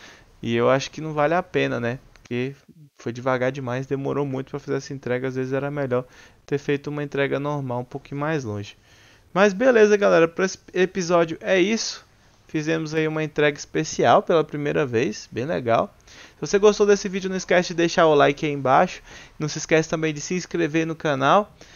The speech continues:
Eu sou o Fernando Fulvio, esse é o F F vinte e seis Games. Se esse é o primeiro vídeo que você assistiu do canal, seja muito bem-vindo. Não se esquece de se inscrever aí embaixo e ativa as notificações no sininho pra ser avisado sempre que tiver um novo vídeo de Euro Truck aí pra vocês.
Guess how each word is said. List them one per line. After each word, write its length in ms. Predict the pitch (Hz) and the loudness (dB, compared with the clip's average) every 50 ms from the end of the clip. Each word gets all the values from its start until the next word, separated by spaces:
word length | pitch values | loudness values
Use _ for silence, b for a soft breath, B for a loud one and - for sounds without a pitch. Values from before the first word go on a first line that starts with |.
| B B B B B - | B B B B B -2
Eu 80 | - 143 | -2 0
sou 140 | - 180 175 | 2 0 0
o 20 | |
Fernando 380 | 165 - 165 160 165 160 143 135 | 2 0 0 0 0 -2 -2 -4
Fulvio, 340 | - 190 190 185 170 165 | -2 0 0 2 2 0
esse 180 | 165 160 - - | 0 0 0 0
é 60 | 160 | 2
o 60 | 156 | 4
F 260 | 151 147 147 147 - 143 | 4 2 2 0 0 0
F 280 | 131 135 135 - - | 0 0 -2 -4 -10
vinte 100 | 135 139 | -10 -8
e 20 | - | -4
seis 240 | - 170 170 165 | -2 0 0 -2
Games. 380 | 165 - 156 170 196 214 214 208 | -2 -2 -2 0 0 -2 -2 -6
Se 340 | - - - - - - 190 | -10 -14 -18 -12 -2 2 2
esse 160 | 202 196 - | 4 4 2
é 40 | 208 | 0
o 40 | 196 | -2
primeiro 340 | 196 196 190 180 180 175 | -2 -2 -2 0 0 0
vídeo 220 | 165 160 165 165 165 | 0 -2 -2 -4 -4
que 80 | - | -6
você 220 | 156 160 156 - 160 | -6 -4 -2 0 -2
assistiu 340 | 156 156 - 156 - 160 143 | -2 -2 -4 -8 -8 -6 -6
do 100 | 143 139 | -6 -6
canal, 300 | - 147 139 135 131 135 | -4 -4 -2 -2 -2 -4
seja 260 | - 143 135 135 127 | -4 -4 -4 -4 -4
muito 340 | 131 135 156 196 220 - - | -4 -2 -2 -2 -2 -2 -4
bem-vindo. 680 | - 196 190 185 165 143 135 143 165 190 202 202 214 214 B B B - | -6 -4 -4 -4 -6 -6 -6 -4 -4 -4 -4 -6 -6 -8 B B B -12
Não 60 | 127 | -10
se 100 | 127 - | -10 -10
esquece 280 | 131 - - 151 170 196 | -10 -2 0 2 2 2
de 100 | - - | 0 -2
se 80 | - | -4
inscrever 400 | 254 240 - 254 254 233 208 214 | -4 -4 -2 0 0 0 2 0
aí 60 | 220 214 | 0 0
embaixo 360 | 196 165 156 170 185 - B B B B B B B B | 0 2 2 2 0 -2 B B B B B B B B
e 100 | - 147 | 0 2
ativa 400 | 165 170 170 - - 190 190 175 | 4 4 2 0 -4 -4 -4 -2
as 80 | 180 170 | -4 -4
notificações 600 | 165 165 160 - - - 147 147 - - 143 139 | -4 -6 -6 -6 -4 -2 -2 0 0 -2 -2 -2
no 80 | 143 143 | -4 -6
sininho 440 | 139 - 151 143 139 139 139 147 151 B B B _ | -6 -6 -6 -6 -4 -4 -4 -6 -6 B B B _
pra 140 | - 147 151 | 0 0 2
ser 100 | - 175 | 4 4
avisado 420 | 160 156 147 147 147 151 151 151 156 | 2 2 2 2 4 4 4 4 2
sempre 260 | - - 165 160 - | -2 -4 -6 -6 -8
que 60 | - | -12
tiver 260 | - - 147 143 147 | -14 -8 -4 -2 -2
um 60 | 147 147 | 0 0
novo 200 | 147 156 156 147 | -2 -2 -2 -2
vídeo 240 | 139 143 143 139 | -4 -6 -6 -4
de 80 | 135 131 | 0 2
Euro 240 | 143 143 147 143 139 | 2 4 2 2 -2
Truck 400 | 143 - 123 127 123 - - 127 | -2 -4 -4 -4 -2 -2 -2 -2
aí 180 | 123 117 113 b b b b b b b _ | 0 -2 -2 b b b b b b b _
pra 180 | - 123 127 127 | -6 -4 -2 0
vocês. 520 | 127 139 143 139 - - - - - - | 0 0 -2 -2 -4 -8 -8 -8 -10 -16